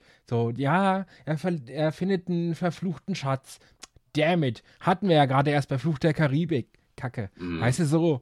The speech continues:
Speaker 2: Ja,
Speaker 1: das
Speaker 2: ja.
Speaker 1: ist immer, äh, aber, ähm, bei Uncharted ist einfach dieses,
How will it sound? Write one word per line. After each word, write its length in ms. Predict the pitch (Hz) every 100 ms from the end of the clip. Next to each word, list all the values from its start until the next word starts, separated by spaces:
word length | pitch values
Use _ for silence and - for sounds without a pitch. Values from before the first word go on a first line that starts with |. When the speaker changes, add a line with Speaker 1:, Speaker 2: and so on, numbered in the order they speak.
| -
Speaker 2:
Ja, 160 | 117 85
Speaker 1:
das 100 | 160
Speaker 2:
ja. 100 | 160
Speaker 1:
ist 160 | 180 185
immer, 380 | 180 160 131 131
äh, 260 | 147 160 151 - - -
aber, 440 | 160 156 151 151 _ _ -
ähm, 380 | 147 139 135 127
bei 140 | 143
Uncharted 460 | 135 160 208 226 156
ist 160 | 170
einfach 320 | 160 160 165
dieses, 460 | 139 170 147 139